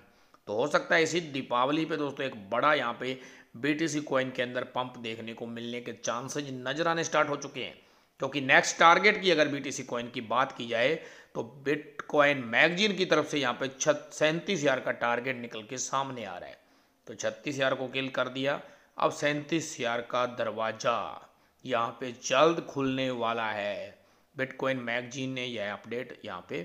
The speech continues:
दी है। और वहीं पे दोस्तों बीटीसी कॉइन का अभी बात की जाए, प्राइस जो चल रहा है पैंतीस हज़ार आठ सौ पाँच डॉलर के अंदर दोस्तों ये प्राइस चल रहा है, और एक पॉइंट सोलह परसेंट अप हो चुका है ट्वेंटी फ़ोर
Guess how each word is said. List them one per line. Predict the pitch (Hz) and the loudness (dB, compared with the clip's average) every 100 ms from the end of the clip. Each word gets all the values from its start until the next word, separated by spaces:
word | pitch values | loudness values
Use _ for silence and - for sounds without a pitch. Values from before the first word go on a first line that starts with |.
| 170 - _ _ _ | -10 -20 _ _ _
दी | - 147 175 151 | -12 -2 2 2
है। | 98 60 - _ _ _ - | 0 -8 -16 _ _ _ -4
और | 131 127 | 0 2
वहीं | 117 165 220 | 4 2 6
पे | 226 | 8
दोस्तों | 220 - 202 202 202 202 131 | 8 8 8 10 8 4 -2
बीटीसी | 135 156 - 165 147 147 | 0 0 2 0 2 -2
कॉइन | 147 139 139 | 2 2 2
का | 131 131 | 2 4
अभी | 127 131 | 4 2
बात | 120 123 123 | 2 2 0
की | 123 123 | -6 -2
जाए, | 123 | -2
प्राइस | 120 - 117 143 165 | -2 2 6 8 6
जो | 151 | 2
चल | 147 127 | 2 2
रहा | 127 123 | 4 4
है | 123 - | 2 -2
पैंतीस | 117 120 117 139 120 | -6 -6 -6 -6 -2
हज़ार | 120 117 | 0 2
आठ | 117 117 | 2 0
सौ | - 123 - | -2 -6 -4
पाँच | 127 127 147 139 104 - - - _ _ _ | 2 4 4 0 -4 -10 -12 -16 _ _ _
डॉलर | 131 131 170 208 240 | -10 4 6 10 8
के | 226 | 8
अंदर | 196 180 | 4 6
दोस्तों | 170 160 | 6 4
ये | 147 | 2
प्राइस | 143 120 117 | 0 -2 -2
चल | 110 | -4
रहा | 104 | -4
है, | 95 | -2
और | 117 | -2
एक | 127 127 127 | -2 -4 -4
पॉइंट | 120 123 | -4 -4
सोलह | - 127 139 | -2 2 2
परसेंट | 139 131 131 123 127 | 2 -2 -2 -2 -2
अप | 131 - | -2 -4
हो | 139 | -6
चुका | - 139 | -4 2
है | 147 | 2
ट्वेंटी | 147 127 113 107 143 151 | 2 -4 -6 -6 -6 -6
फ़ोर | - 113 151 | -6 -6 -6